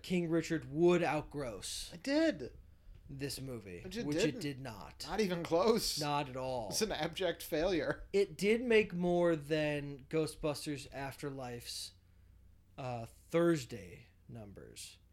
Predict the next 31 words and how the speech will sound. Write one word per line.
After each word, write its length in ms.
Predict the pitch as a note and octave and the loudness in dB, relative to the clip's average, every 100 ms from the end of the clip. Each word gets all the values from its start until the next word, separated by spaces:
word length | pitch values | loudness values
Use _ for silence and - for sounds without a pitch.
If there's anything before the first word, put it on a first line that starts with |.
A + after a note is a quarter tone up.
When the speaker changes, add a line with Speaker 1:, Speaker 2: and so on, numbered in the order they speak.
| - - - | -20 -20 -16
Speaker 2:
<laughs> 440 | - - - - | -16 -18 -20 -2
Speaker 1:
Ghostbusters 460 | F3 F3+ F#3 F3+ F#3 | 2 4 4 2 4
Afterlife 520 | F#3 F#3 F3+ E3 D#3+ | 4 6 4 4 4
Speaker 2:
But, 180 | D#3 - | 4 8
Speaker 1:
made 40 | |
Speaker 2:
like, 260 | F#3 F3 D#3 | 8 8 2
just 320 | A#3+ D#4 - | -2 -2 2
barely. 340 | C#4+ G#4 F#4 | 4 4 2
Speaker 1:
Ghostbusters 340 | D#3+ F3+ G3 F3+ | 6 6 6 0
Afterlife 240 | B2+ - | 0 2
made, 200 | F3 D#3 | 4 4
like, 200 | F3 - | 2 -2
four 180 | D3+ C#3+ | -2 -2
and 60 | C#3 | -2
a 20 | |
half 400 | C3 C3+ C#3 D3+ | -4 -4 -4 -4
on 100 | D3+ C3 - | -6 -8 -10
Thursday. 560 | C#3+ D3+ D#3 E3 F3+ | -4 -4 -2 2 2
King 220 | F3 E3 E3 | 2 0 -2
Richard 220 | D#3+ D#3+ | -2 -2
made 160 | D3+ | -2
five 640 | - - D#3 D3 D3 C#3+ C#3 - - - | -4 -4 0 0 -2 -4 -10 -20 -20 -20
for 140 | - D#3+ | -10 -6
the 100 | C#3 | -6
weekend. 800 | A#2 C3+ C3 - G2 D2 D#2 - | -6 -10 -10 -12 -14 -16 -16 -10
So 160 | A#3 | -2
Speaker 2:
Yeah. 120 | B3+ G3+ | 0 4
Speaker 1:
for 40 | |
that, 320 | F#3 G3 F3+ | 4 4 2
yeah. 300 | F#3+ C#3+ G2+ D#2+ - - - - - - - - - - - | -2 -2 -4 -10 -18 -20 -20 -20 -20 -20 -20 -20 -20 -12 2
Speaker 2:
Oops. 580 | G#3+ D4+ G#3 - G#3 | 4 4 0 0 0